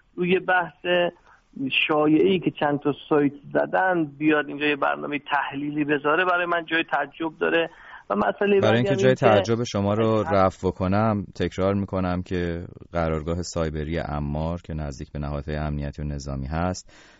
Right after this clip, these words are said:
Speaker 2: خبرگزاری فارس که نزدیک به سپاه پاسداران هست و رئیس سابق شورای فرهنگی نهاد ریاست جمهوری در مورد این مسئله صحبت کردند. اینها به هر حال درسته که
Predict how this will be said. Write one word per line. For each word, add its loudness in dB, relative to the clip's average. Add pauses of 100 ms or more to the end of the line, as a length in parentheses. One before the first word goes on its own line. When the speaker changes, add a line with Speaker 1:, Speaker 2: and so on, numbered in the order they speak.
(140)
Speaker 2:
خبرگزاری -4
فارس -6
که -6
نزدیک -8
به -12
سپاه -10
پاسداران -8
هست -6
و -2
رئیس -6
سابق -6
شورای -8
فرهنگی -8 (200)
نهاد -8
ریاست -8
جمهوری -4 (380)
در -4
مورد -2
این 0
مسئله -2
صحبت -2
کردند. -8
اینها -4 (520)
به -2
هر -2
حال 0
درسته -4
که -4